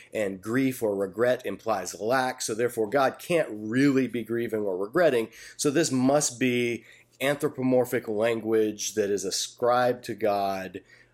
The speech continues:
uh, by a human author, da, da, da, yada. Well, okay, maybe, but the text flat out two times says, "God himself said, 'I regret,' or, 'I am grieved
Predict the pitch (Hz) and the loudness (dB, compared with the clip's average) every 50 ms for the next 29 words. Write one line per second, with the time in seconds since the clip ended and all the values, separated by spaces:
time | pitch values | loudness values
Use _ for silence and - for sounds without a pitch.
0 | _ _ _ - 110 107 104 98 95 95 87 - - 113 113 120 117 113 110 104 | _ _ _ -2 0 0 2 0 0 -2 -4 -2 0 0 2 2 2 0 -2 -2
1 | - 117 120 120 110 107 117 120 123 120 117 - 123 120 117 113 113 110 101 95 | -4 -4 -4 -2 -2 0 2 2 2 2 2 2 2 2 4 4 4 2 0 -2
2 | - _ - 104 107 104 104 107 117 117 117 113 110 107 101 101 101 101 98 - | -8 _ -2 -2 -2 -2 -2 -2 0 0 0 0 0 0 0 -2 -2 -4 -6 -6
3 | - 135 147 165 185 180 175 156 143 143 143 - 160 151 143 131 135 147 156 139 | 0 2 2 4 4 4 2 2 2 0 2 2 0 0 2 2 2 2 2 0
4 | 123 117 104 - 120 - - 120 - - - 151 127 - - - - - - - | -2 -4 0 -2 -2 -2 -2 -8 -6 0 0 0 0 0 -6 -8 -8 -10 -12 -10
5 | 120 117 120 127 135 135 131 117 104 - - 131 117 - 123 117 113 107 107 - | -6 -2 -2 0 0 0 0 -2 -4 -6 -8 -8 -4 -2 0 0 0 0 0 0
6 | 113 107 104 98 - - - - - _ _ _ - 101 _ - 113 117 120 135 | 0 0 0 -2 -6 -14 -20 -20 -20 _ _ _ -20 -20 _ 0 0 2 2 2
7 | 131 127 135 127 120 - - 127 117 113 - - 117 110 104 - - 98 107 113 | 0 0 -2 0 0 2 2 2 2 2 0 0 0 0 0 -2 -4 -4 -2 0
8 | 120 123 104 107 107 95 90 98 104 107 107 95 - - _ _ _ _ _ _ | 0 0 0 -2 -2 -2 -4 -4 -2 0 -2 -2 -4 -10 _ _ _ _ _ _
9 | _ _ _ _ _ _ - 104 101 104 107 110 110 104 101 95 104 104 104 104 | _ _ _ _ _ _ -6 -2 0 2 2 2 0 -2 -4 -6 -6 -6 -4 -4
10 | 104 98 90 87 - - - | -4 -4 -4 -6 -8 -14 -16